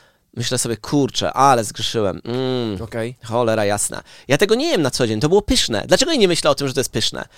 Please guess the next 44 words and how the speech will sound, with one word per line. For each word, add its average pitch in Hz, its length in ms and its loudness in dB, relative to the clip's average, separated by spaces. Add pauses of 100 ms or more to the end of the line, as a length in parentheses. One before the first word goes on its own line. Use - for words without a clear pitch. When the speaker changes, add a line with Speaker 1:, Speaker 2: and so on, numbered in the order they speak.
(100)
Speaker 1:
Dlaczego 233 240 2
nie 247 100 0
myślę 220 180 2
o 208 40 0
tym, 208 120 2
że 185 60 -2
ten 196 140 2
salceson 196 500 2
w - 60 -12
tym, 190 260 2 (320)
yy, 170 1000 2 (220)
en 170 160 4
poco 202 300 4 (120)
de 156 180 -2
pan 196 360 4
de, 160 380 0
de 156 200 -2 (100)
chocolate”, 190 400 4 (560)
czy - 160 0
jak 165 160 4
to 185 80 2
się - 220 6
nazywało? 180 420 4
Speaker 2:
O. 120 280 0 (260)
Speaker 1:
Yy, 185 560 8 (340)
Speaker 2:
Un 135 80 0
poco 147 280 0
de 127 120 2
pan 131 280 4
de 123 80 -2
chocolate. 107 520 -4
Speaker 1:
<laughs> - 40 -12 (440)
Yy, 147 280 2
jest, 156 460 0
było, 170 220 4
był, 160 260 0
był 156 220 -2
niesamowity. 127 640 -2
No, 135 220 -4 (800)
no 151 140 0
właśnie, 226 300 2
to 233 140 4
jest - 240 0
to. 240 360 2